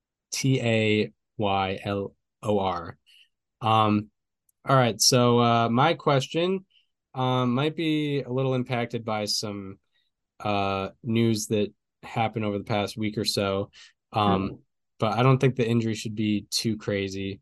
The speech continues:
Speaker 1: but there is an
Speaker 2: Yeah.
Speaker 1: injury. Which outfield acquisition will make a bigger impact in twenty twenty-three, Mitch Haniger or Michael Conforto?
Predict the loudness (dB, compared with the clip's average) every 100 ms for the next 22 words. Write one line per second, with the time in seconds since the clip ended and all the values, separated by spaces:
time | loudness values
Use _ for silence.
0 | _ -10 -4 0 0 0 -2 -2 -2 -4
1 | -8 _ _ _ _ _ 2 2 4 4
2 | 4 4 2 4 0 2 2 4 4 4
3 | 2 2 2 4 4 4 2 0 0 0
4 | -2 -2 -2 -2 -4 -8 -8 -4 -4 -4
5 | -4 -4 -4 -2 -4 -6 -4 -2 0 -2
6 | -4 -6 -4 -4 -4 -4 -4 -2 -2 -2
7 | -4